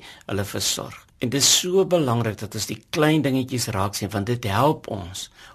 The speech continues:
om 'n lewe van dankbaarheid te leef. Want in die mate wat jy kan dankie sê vir die klein dingetjies,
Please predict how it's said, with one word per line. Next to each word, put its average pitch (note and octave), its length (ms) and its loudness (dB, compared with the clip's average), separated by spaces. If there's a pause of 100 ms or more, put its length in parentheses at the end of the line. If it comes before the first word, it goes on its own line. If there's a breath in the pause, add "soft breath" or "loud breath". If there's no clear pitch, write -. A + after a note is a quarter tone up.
om A2+ 120 0
'n F#2 80 -2
lewe G2+ 320 0
van A#2 220 -4
dankbaarheid G2+ 640 -4
te B2 100 -4
leef. C3 500 0 (500 loud breath)
Want C3 280 2 (360 loud breath)
in B2+ 140 6
die B2 140 6
mate C#3+ 480 6
wat A2+ 260 4
jy G#2+ 140 2
kan G2+ 300 -2
dankie D3+ 340 4
sê A#2+ 200 2
vir G#2 100 -4
die F#2+ 140 -6
klein C#3 300 0
dingetjies, - 680 -6